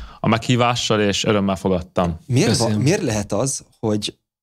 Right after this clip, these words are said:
Speaker 2: hogy nincs Wikipédia oldalad? Tehát az, hogy megtudjuk, hogy hány éves vagy pontosan, hány világbajnok és hány magyar címed van, ezt tőled kell megkérdezni, a Google erre nem mond semmit.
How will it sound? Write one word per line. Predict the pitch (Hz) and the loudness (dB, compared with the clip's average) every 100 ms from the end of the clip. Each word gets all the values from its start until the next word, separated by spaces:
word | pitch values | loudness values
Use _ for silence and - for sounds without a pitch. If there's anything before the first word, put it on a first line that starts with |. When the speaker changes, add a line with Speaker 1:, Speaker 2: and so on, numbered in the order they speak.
| _ _ _ _ _ - | _ _ _ _ _ -2
Speaker 2:
hogy | 143 | 2
nincs | 160 117 | 2 0
Wikipédia | 113 107 90 104 101 107 | -2 -4 -2 0 2 0
oldalad? | 110 107 104 98 92 | 2 0 0 -2 -4
Tehát | - 101 139 | -2 -2 0
az, | 147 | -2
hogy | 123 104 | -2 -2
megtudjuk, | 123 135 123 110 110 | -2 0 -2 -2 -2
hogy | 101 95 | -4 -2
hány | 120 139 | 0 0
éves | 131 101 98 - | 0 0 -2 -2
vagy | 95 | -4
pontosan, | - 110 107 101 - 95 98 - _ - | -2 -4 -2 -4 -2 -2 -4 -10 _ -4
hány | 127 120 | 0 2
világbajnok | 120 107 107 107 104 101 | 2 0 0 0 0 -2
és | 107 95 | -2 -2
hány | 123 113 | 0 0
magyar | 117 113 101 | 0 0 -2
címed | - 107 92 95 | -2 -2 -2 -2
van, | 110 131 - _ _ | -2 -4 -8 _ _
ezt | - - | -8 -2
tőled | 165 113 92 | 0 0 -2
kell | - 98 | -2 0
megkérdezni, | 101 - 110 107 113 117 131 | 0 -2 -2 0 0 0 0
a | 135 127 | 0 0
Google | 123 117 123 | 0 0 0
erre | 117 | 0
nem | 117 107 | 0 0
mond | 104 104 | 0 -2
semmit. | - 98 98 107 - - | -2 -2 -2 -6 -12 -20